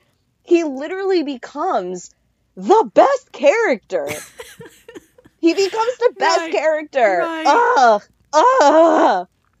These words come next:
Speaker 2: You know, there's a really good moment between him and her mom because he go-, first of all, he's stalking her in a
Speaker 1: Yep.
Speaker 2: later episode when they're in the
Speaker 1: Yep.
Speaker 2: seaside town.
Speaker 1: Mm-hmm.
Speaker 2: But she's not at home. The mom sees him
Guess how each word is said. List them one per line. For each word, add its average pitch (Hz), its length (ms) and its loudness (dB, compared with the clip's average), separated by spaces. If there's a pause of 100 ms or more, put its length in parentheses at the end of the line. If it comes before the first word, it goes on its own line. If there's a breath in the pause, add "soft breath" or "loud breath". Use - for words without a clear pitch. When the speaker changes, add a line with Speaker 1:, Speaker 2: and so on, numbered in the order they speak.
(400)
Speaker 2:
You 247 140 -6
know, 262 180 -4
there's 226 240 -6
a 370 100 -8
really 254 220 -6
good 214 160 -8
moment 196 360 -10
between 180 400 -10
him 185 320 -10
and 180 100 -10
her 170 160 -12
mom 151 600 -12 (160)
because 180 340 -14
he 208 120 -10
go-, 196 220 -10 (240)
first 311 180 -10
of - 40 -16
all, 240 60 -8
he's 220 180 -8
stalking 170 460 -10
her 147 360 -16 (120)
in 175 240 -10
a 170 60 -10
Speaker 1:
Yep. 165 60 -12
Speaker 2:
later 180 320 -8
episode 151 520 -14
when 160 160 -16
they're 160 120 -14
in 156 100 -16
the 175 80 -10
Speaker 1:
Yep. 190 100 -2
Speaker 2:
seaside 156 400 -14
town. 156 360 -16 (380 soft breath)
Speaker 1:
Mm-hmm. 190 320 -16
Speaker 2:
But 214 140 -6
she's 208 160 -10
not 240 180 -4
at 240 120 -6
home. 170 420 -8
The 190 100 -10
mom 202 440 -6
sees 196 400 -14
him 160 420 -14